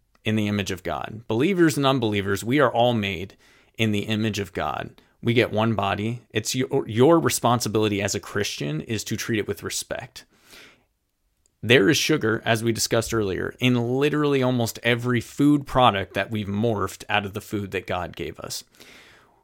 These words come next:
It seems right now that the church's view is, I mean, we, we've seen, you go to church, there's donuts available, there's sugar, there's creamer, there's all of this stuff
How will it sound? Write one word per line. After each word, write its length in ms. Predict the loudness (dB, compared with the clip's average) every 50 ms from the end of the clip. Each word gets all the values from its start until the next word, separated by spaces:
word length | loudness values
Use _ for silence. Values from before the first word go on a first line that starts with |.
| _ _ _ _ _ _ _ _ _ _
It 140 | -2 0 0
seems 360 | 2 2 2 2 2 0 0
right 240 | 2 4 4 4 4
now 300 | 2 2 2 2 0 0
that 160 | -4 -4 -6
the 80 | -6 -6
church's 400 | -2 -2 -2 -2 -4 -6 -8 -8
view 380 | -8 -6 -6 -4 -4 -4 -4
is, 380 | -4 -4 -4 -4 -4 -6 -6 -4
I 80 | -4 -4
mean, 240 | -2 -4 -4 -6 -6
we, 180 | -6 -8 -8 -8 -8
we've 220 | -6 -6 -4 -4
seen, 340 | -4 -4 -4 -4 -6 -6 -6
you 100 | -4 -2
go 140 | 0 0 0
to 80 | -2
church, 420 | -4 -2 -2 -2 -4 -4 -6 -8 -6
there's 220 | -4 -4 -4 -4
donuts 460 | -4 -4 -4 -4 -4 -6 -8 -10 -10
available, 400 | -8 -8 -8 -8 -8 -10 -10 -10
there's 200 | -8 -8 -6 -6
sugar, 500 | -4 -4 -2 -2 -2 -2 -4 -8 -10 -8 -6
there's 280 | -6 -6 -4 -6 -6
creamer, 680 | -10 -10 -8 -6 -4 -2 -2 -4 -6 -8 -10 -12 -12 -14 -16 -20 -20 -20 -8 _
there's 440 | 0 2 2 2 0 0 -2 -4 -8 -12 -18 -20 -20 -20 _ _ 0
all 300 | 2 4 4 4 2 2
of 120 | 0 0
this 160 | 0 0 0
stuff 480 | 0 0 0 2 2 2 0 -2 -8